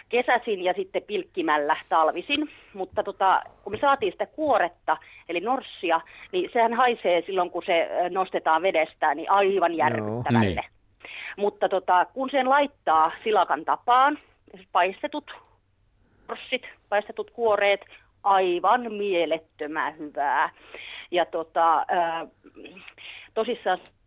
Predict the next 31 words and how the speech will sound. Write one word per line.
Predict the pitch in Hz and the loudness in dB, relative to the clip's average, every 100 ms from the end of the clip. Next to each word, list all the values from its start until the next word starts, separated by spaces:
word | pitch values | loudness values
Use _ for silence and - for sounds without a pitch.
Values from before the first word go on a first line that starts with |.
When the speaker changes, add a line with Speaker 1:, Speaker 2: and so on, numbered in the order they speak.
| _ - | _ -2
Speaker 1:
tapo-, | 196 - 160 - | -2 0 -4 0
tavoin | 208 190 175 147 147 | 0 0 0 -2 -6
niin | 151 | -10
kuin | 175 | -8
suosittelisin | 185 170 - 147 147 147 | -8 -8 -12 -16 -12 -6
käyttämään, | 185 247 262 - 208 190 185 - | 0 -2 -2 -4 -2 0 0 -2
ja | 196 180 - | 0 0 0
jos | 233 247 - | -4 -4 0
mahdollista, | 208 202 165 170 - | 0 0 -4 -6 -8
niin | 175 170 | -8 -6
siinä | 196 | -6
on | 185 208 | -6 -6
vielä | 302 302 214 165 156 | -2 2 2 2 2
vähemmän | 156 156 143 143 143 | 2 0 -4 -4 -6
ruotoja, | 165 170 - 180 135 160 | -6 -6 -6 -6 -6 -4
tai, | 170 165 | -2 -2
ne, | 165 - | -2 -2
tai | 185 - | 0 0
Speaker 2:
Joo. | 196 | 2
Speaker 1:
ei | 190 202 | 0 0
varmaan | 208 208 | -2 -2
vähemmän, | 247 320 311 180 151 | 0 0 0 0 -6
mutta | 156 - 185 | -8 -10 -8
ne | 190 | -8
ruodot | 240 254 - - | -2 0 0 -4
ovat | 196 165 170 - | -2 -2 -2 -4
vielä | 262 254 226 208 | -4 2 2 2
hienojakoisempia. | 190 190 156 143 143 135 - 139 - 117 127 _ _ - - _ | 0 -4 -4 -4 -4 -6 -8 -12 -12 -8 -8 _ _ -20 -20 _
Eli | 180 180 | -4 0
ruotokammosellekin | 208 180 170 170 165 175 165 - - 156 | 0 0 0 -2 -2 -6 -6 -8 -10 -10
niin | 147 156 | -10 -12